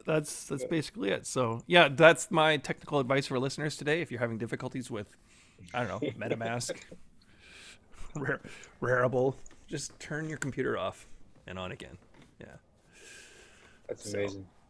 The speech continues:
Speaker 1: yeah, no, definitely have to check out that show. I think you'd enjoy it. Then you can rap about it.
Speaker 2: Yeah. <laughs> That's the funny part is I'm just trying to include, I've been thinking about that too. Is just trying, like, should I include people that are not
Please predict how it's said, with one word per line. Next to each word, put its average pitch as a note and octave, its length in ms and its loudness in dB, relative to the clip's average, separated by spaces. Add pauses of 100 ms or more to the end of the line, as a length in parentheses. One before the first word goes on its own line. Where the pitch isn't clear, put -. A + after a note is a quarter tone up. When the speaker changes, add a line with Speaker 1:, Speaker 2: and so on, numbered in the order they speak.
(100)
Speaker 1:
yeah, D#3 180 6
no, F3 260 4
definitely F3+ 380 10
have D#3+ 180 12
to - 60 -2
check C#3 240 4
out C3 120 2
that B2 120 0
show. A#2 160 -2
I G#2 60 0
think G#2+ 180 -6
you'd G#2 120 -2
enjoy F#2 260 -4
it. F2 140 -6 (1000)
Then D#3+ 100 -6
you E3 80 -6
can F3+ 160 -4
rap G3 240 2
about - 260 -10
it. - 100 -18 (1700)
Speaker 2:
Yeah. E3+ 300 10 (1200)
<laughs> F#3 120 0 (460)
That's D3 160 12
the F#3 100 12
funny F#3 260 12
part D3+ 240 12
is C3 160 12
I'm C#3 120 12
just F3 200 8
trying E3+ 180 12
to D3+ 60 12
include, C#3+ 500 6 (440)
I've C3 120 6
been G3 160 12
thinking E3+ 300 10
about B2 280 10
that A2 140 4
too. C#3 260 4
Is A2 80 -4
just B2 160 -2
trying, C#3 320 0
like, A#2+ 140 4
should C#3 160 4
I E3+ 120 8 (100)
include D3+ 440 2
people C#3+ 260 -2
that B2+ 120 8
are A#2+ 80 8
not A#2 240 0